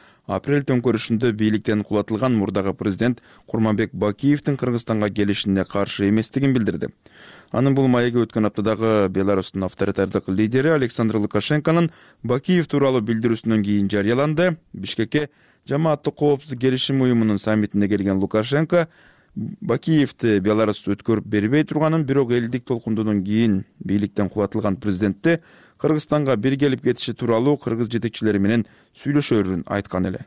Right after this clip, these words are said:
Ошондон улам президенттин кеңешчисинин соңку маеги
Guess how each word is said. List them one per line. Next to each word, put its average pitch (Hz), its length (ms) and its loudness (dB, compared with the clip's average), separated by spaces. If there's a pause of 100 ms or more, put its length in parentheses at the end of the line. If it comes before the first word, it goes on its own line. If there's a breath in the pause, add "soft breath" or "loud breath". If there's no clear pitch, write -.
(100)
Ошондон 98 480 0
улам 151 180 2
президенттин 113 540 0
кеңешчисинин 104 560 0
соңку 104 340 -2
маеги 160 440 2